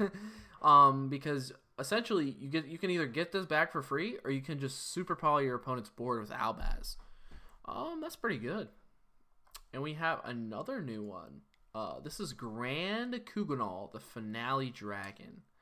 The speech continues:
And this takes one Blazing Cartesia the Virtuous, which is the new level four out of, uh, Darkwing Blast,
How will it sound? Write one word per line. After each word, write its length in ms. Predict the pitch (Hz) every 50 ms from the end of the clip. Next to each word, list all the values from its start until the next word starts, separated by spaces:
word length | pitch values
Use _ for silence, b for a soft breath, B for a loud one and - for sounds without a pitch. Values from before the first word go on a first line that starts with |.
| b b b b b b b b b b
And 80 | 131 147
this 120 | 165 160
takes 280 | - - 165 135 - -
one 420 | 120 120 123 135 143 160 190 175
Blazing 420 | 147 147 139 139 151 156 185 175
Cartesia 560 | 165 - 151 147 139 - - 151 151 151 165 160
the 100 | 160 147
Virtuous, 460 | 131 127 120 113 - 156 180 208 -
which 100 | 139 -
is 140 | 131 113 117
the 160 | 120 120 117
new 240 | 117 123 127 135 151
level 260 | 156 127 123 151 160
four 420 | 156 - - 131 117 113 113 107
out 280 | 104 - 113 110 110 107
of, 280 | 107 104 101 104 107
uh, 300 | - - 113 110 104 107
Darkwing 440 | 107 110 113 120 131 131 156 127 113
Blast, 400 | 98 101 98 71 - - - -